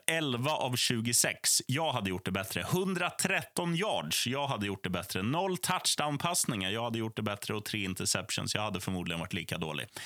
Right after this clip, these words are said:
Men, eh, <laughs> ri-, riktigt jävla pissigt av Curry Kusin, som ändå har ett rykte och som, alltså,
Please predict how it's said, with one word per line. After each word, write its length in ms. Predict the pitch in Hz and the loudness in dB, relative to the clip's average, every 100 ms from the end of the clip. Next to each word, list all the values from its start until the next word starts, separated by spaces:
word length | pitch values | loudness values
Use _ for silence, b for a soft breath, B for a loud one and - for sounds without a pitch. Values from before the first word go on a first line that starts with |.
| B B | B B
Men, 340 | - 127 127 120 | -4 0 0 0
eh, 60 | |
<laughs> 220 | 117 107 - | 0 0 0
ri-, 540 | 127 127 - - 127 | 0 0 0 0 0
riktigt 460 | 147 131 - 139 - | 0 -2 0 0 0
jävla 240 | 110 90 | 0 -2
pissigt 680 | - - 135 110 - 113 98 | -6 -2 2 4 4 2 0
av 180 | 98 90 B B - | -2 -4 B B -2
Curry 260 | 113 104 | 0 0
Kusin, 540 | 95 101 - 113 87 85 B B | -2 2 2 2 -2 -6 B B
som 180 | - 139 | 0 2
ändå 240 | 131 127 | 0 0
har 180 | 127 127 | 0 -2
ett 140 | 127 | 0
rykte 540 | 135 147 - - - 226 | 0 -2 -4 -6 -2 -2
och 220 | - 147 | 0 2
som, 340 | 147 135 135 - - - B B B | 2 2 -2 -4 -16 -20 B B B
alltså, 260 | 143 143 | 2 2